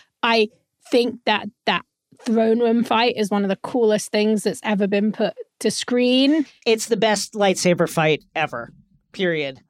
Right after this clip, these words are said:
Speaker 1: The idea of the democracy of the Force and everybody
Speaker 2: Yeah, I love
Speaker 1: can
Speaker 2: that
Speaker 1: use
Speaker 2: as
Speaker 1: it,
Speaker 2: well.
Speaker 1: and it's not just some weird bloodline elitism. So that one,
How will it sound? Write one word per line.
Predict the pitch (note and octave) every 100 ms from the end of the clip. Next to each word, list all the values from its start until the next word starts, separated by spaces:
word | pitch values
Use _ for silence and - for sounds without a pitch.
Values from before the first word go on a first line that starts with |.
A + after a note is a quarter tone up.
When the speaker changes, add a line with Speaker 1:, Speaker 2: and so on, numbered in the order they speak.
| _ -
Speaker 1:
The | D4+ - D4+
idea | D4 D4+ D#4 D4+ D4
of | C4+ -
the | B3
democracy | A#3 A#3 A#3 - - B3+ C4 B3
of | A3
the | G#3+
Force | - A3+ B3+ B3
and | G#3+ -
everybody | A3 A3+ A3 A3+
Speaker 2:
Yeah, | A3+
I |
love |
Speaker 1:
can | B3
Speaker 2:
that | A3
Speaker 1:
use | A3+ A3+
Speaker 2:
as |
Speaker 1:
it, | C4
Speaker 2:
well. |
Speaker 1:
and | A3
it's | G3 A#3+
not | A3+
just | A#3 -
some | A#3 A3
weird | G#3+ G#3 -
bloodline | G3+ G3+ G#3 G3+ A3 G#3 G#3+ A3 A3
elitism. | G#3 G#3+ A3+ C4 C4 D#4 - - - -
So | B3 E4
that | E4+ F#4
one, | F4+ F#4